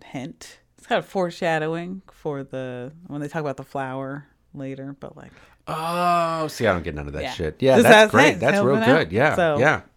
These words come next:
Speaker 2: Good point. And he goes and tries to gives
Speaker 1: visual.
Speaker 2: it to Liz, and then later on gives her the idea. Literally
Speaker 1: Yeah,
Speaker 2: gives her
Speaker 1: yeah.
Speaker 2: the flower idea.
Speaker 1: Stem cells. Look
Speaker 2: Yeah.
Speaker 1: at this, this. These long-stemmed roses.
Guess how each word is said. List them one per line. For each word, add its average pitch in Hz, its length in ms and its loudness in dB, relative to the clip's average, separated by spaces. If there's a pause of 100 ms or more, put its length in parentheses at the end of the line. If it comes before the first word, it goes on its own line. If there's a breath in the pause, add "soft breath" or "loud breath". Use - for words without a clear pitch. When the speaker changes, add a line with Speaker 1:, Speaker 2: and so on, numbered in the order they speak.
(160)
Speaker 2:
Good 127 180 -4
point. 139 240 -2
And 113 100 0
he 123 60 2
goes 127 200 2
and 123 80 -6
tries 123 160 0
to 107 40 -6
gives 110 220 0
Speaker 1:
visual. 160 360 0
Speaker 2:
it 117 40 2
to 117 80 2
Liz, 98 180 0
and 104 100 -8
then 98 120 -6
later 98 280 -2
on 92 180 -4
gives 90 200 -4
her 90 80 -6
the 87 140 -6
idea. 82 500 -6 (260 soft breath)
Literally 82 460 -6
Speaker 1:
Yeah, 71 60 -14
Speaker 2:
gives 73 160 -8
her - 80 -8
Speaker 1:
yeah. - 60 -12
Speaker 2:
the 71 40 -16
flower 76 300 -8
idea. 76 220 -12 (200)
Speaker 1:
Stem 143 340 -4
cells. 131 520 -10
Look 156 100 -8
Speaker 2:
Yeah. 175 240 -4
Speaker 1:
at 156 80 -8
this, 156 200 -8
this. 151 120 -12
These 165 220 -2
long-stemmed 160 800 4
roses. 147 580 -8